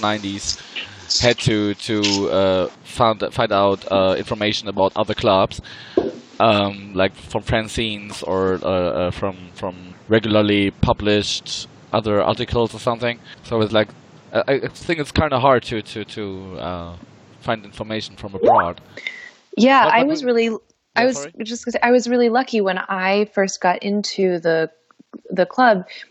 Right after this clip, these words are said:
Speaker 2: It was right around the same time that Nick Davidson came to New York to, um, he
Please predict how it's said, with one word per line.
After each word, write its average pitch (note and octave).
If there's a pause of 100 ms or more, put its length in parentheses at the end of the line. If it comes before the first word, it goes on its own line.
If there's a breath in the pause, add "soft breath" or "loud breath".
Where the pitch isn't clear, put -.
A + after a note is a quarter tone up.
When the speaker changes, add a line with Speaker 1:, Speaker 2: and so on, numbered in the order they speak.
Speaker 2:
It F#3
was F#3+
right G3+
around F#3
the F3+
same F3+
time F3
that D#3+
Nick F3+
Davidson E3+
came E3
to E3 (320 loud breath)
New F3
York F3 (280)
to, D#3+
um, D#3 (120)
he G3